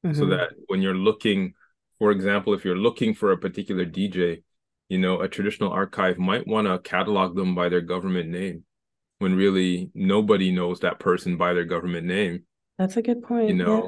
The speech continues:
Speaker 2: Yeah.
Speaker 1: um,
Speaker 2: Mm-hmm.
Speaker 1: and they might only know them by their D J name. And, like, those are just small things, but I'm sure if we were to look across all of the elements of hip hop,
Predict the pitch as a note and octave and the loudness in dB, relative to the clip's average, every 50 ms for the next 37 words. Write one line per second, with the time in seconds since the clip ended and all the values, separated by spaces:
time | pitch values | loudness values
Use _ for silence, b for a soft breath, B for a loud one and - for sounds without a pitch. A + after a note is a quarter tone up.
0 | - - - _ _ - F2+ F2+ F2+ F2+ F#2 G#2 G2 - F#2 F#2 F#2+ F#2+ F#2 F#2 | -6 -12 -18 _ _ -2 0 2 2 2 0 -2 -4 -4 -4 -2 -2 -2 -2 -2
1 | F#2+ G2+ G2+ - G2 F#2+ F#2+ F#2+ F2+ F2+ F#2 F#2 F#2 F#2 F#2 F#2 F2+ F2 F2+ F2+ | -2 -2 -2 -2 -2 -2 -2 0 0 0 0 0 0 0 -2 -2 -2 -2 -2 -4
2 | E2+ E2+ F#2+ G2 G2 F#2 G2+ F#2 F2+ F2 E2+ E2 D#2+ D#2+ D#2+ F#2 - _ _ _ | -2 -2 -2 -2 0 0 0 0 0 0 -2 -4 -6 -6 -10 -12 -16 _ _ _
3 | _ - G2+ G2+ G2+ G2 F#2+ G2+ A#2 A#2+ B2 C3+ A#2+ G#2+ A#2 G#2+ - - - - | _ -4 -2 0 0 2 4 4 4 4 4 2 0 0 -2 -4 -4 -8 -6 -2
4 | G2+ F#2 F#2 G2 A2 A#2+ - - - C#2 D2 D#2 - - G2+ G2+ G#2 G2+ G2 F#2+ | 0 2 2 2 0 0 -2 -2 -2 -2 -2 -2 -2 -2 0 2 2 2 0 -2
5 | - - A#2 A2+ A2 G2 F2+ F2+ - G2+ G2 F#2+ F#2 F#2 - G2 F#2 F#2 G2+ - | -2 2 4 6 6 6 4 2 -2 -2 -4 -2 -2 -2 -2 -2 -2 -2 -2 -2
6 | - F#2 - - - G2 F#2 F#2 F#2+ - - - - F#2+ F#2+ F#2+ F#2 F2+ F2+ E2+ | -4 -6 -4 -2 0 2 2 2 0 -2 -4 -4 0 0 0 2 0 0 0 0
7 | F2 F2+ F#2 F2+ F2+ E2 - F2+ - A2 B2+ C3 - G#2 F#2+ F#2 - - | 0 0 0 -2 -4 -6 -8 -6 -4 -4 -2 -2 0 0 0 0 -2 -6